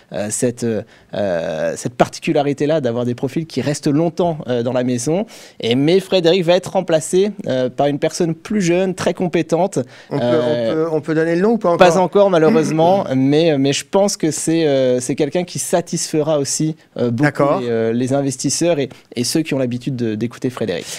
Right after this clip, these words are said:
Speaker 2: Quand on préparait cette interview, vous me disiez, euh, aussi des, des recrutements au niveau commercial ?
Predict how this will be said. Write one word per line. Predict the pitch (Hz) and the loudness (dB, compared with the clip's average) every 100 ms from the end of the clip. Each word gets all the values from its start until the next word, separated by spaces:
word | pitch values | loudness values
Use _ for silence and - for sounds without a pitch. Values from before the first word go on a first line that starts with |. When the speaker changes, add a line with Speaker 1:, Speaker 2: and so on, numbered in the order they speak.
| - | 0
Speaker 2:
Quand | 208 | 0
on | 202 | 2
préparait | 214 190 190 | -2 -2 -4
cette | 175 160 | -4 -4
interview, | 156 156 151 208 | -2 -4 -4 -4
vous | 160 | -4
me | |
disiez, | 143 143 160 180 196 147 | -6 -6 -4 -2 -2 -2
euh, | 131 127 | -2 -2
aussi | 120 - 156 | -6 -8 -6
des, | 120 113 | -6 -4
des | 127 | -6
recrutements | 117 143 143 123 135 147 | -6 -8 -10 -10 -6 -4
au | 147 | -4
niveau | 117 117 | -6 -8
commercial ? | 123 123 120 151 165 127 | -6 -6 -6 -4 -4 -6